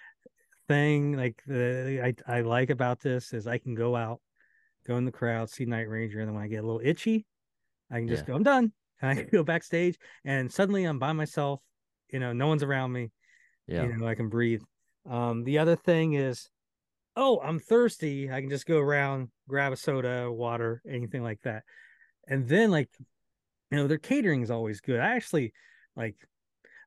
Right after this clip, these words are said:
Speaker 1: like, when I go do this stuff, I get more sleep 'cause I don't have a fucking dog,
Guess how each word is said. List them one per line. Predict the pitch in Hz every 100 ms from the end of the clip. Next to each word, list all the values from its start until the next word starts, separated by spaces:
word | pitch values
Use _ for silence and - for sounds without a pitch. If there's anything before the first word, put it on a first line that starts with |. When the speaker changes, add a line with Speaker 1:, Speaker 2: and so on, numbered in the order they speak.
| - _
Speaker 1:
like, | 156 143
when | 208
I | 294
go | 220 220
do | 127 143
this | 175 233
stuff, | - 214 107 - -
I | 139
get | 127 123
more | 120 170
sleep | 196 - 175
'cause | 151
I | 139
don't |
have | 135
a | - _
fucking | 196 - 202 180
dog, | 165 160 160 156